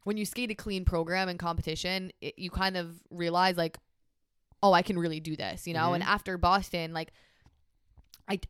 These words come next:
Speaker 1: I don't think I let it affect me, but, like, in my subconscious, it, it probably did.
Speaker 2: Right.
Speaker 1: Because that's just how competition works. Like, you skate bad and, like, you're like, "Shoot, I hope I don't do that again at the next one."
Speaker 2: Right.
Speaker 1: Um, so I think going into Germany, that was, like,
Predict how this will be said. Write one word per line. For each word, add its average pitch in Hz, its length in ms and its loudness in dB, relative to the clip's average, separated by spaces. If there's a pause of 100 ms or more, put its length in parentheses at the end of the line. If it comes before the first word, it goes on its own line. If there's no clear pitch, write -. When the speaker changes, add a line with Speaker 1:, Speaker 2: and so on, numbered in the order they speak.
Speaker 1:
I 185 160 2 (400)
don't 208 300 0
think 180 180 -6
I 190 100 0
let 202 140 -2
it 214 80 -8
affect 220 320 -6
me, 226 160 -8
but, 190 160 -4
like, 170 260 -4
in 185 160 -8
my 180 140 0
subconscious, 175 800 0 (100)
it, - 160 -8
it 180 140 2
probably 175 420 4
did. 156 420 -4
Speaker 2:
Right. 98 220 -12 (220)
Speaker 1:
Because 170 640 -2 (300)
that's 180 240 2
just - 140 -2
how 170 160 4
competition 160 540 -4
works. 185 200 -8
Like, 160 140 -10
you 160 60 -10
skate 170 240 -8
bad 160 320 0
and, 160 100 -10
like, 160 160 -8
you're 165 60 -4
like, 156 260 -6 (480)
"Shoot, 185 260 0
I 165 60 2
hope 165 160 0
I 160 60 0
don't 160 120 -6
do 165 60 -8
that 156 100 -6
again 156 180 -6
at 156 60 -10
the - 60 -10
next - 240 -10
one." - 240 -14
Speaker 2:
Right. - 160 -14 (440)
Speaker 1:
Um, 170 340 4
so - 120 -2
I 185 60 2
think 196 240 -2
going 180 240 4
into 170 160 -6
Germany, 165 480 -4
that 156 220 0
was, 156 160 -4
like, 160 180 -2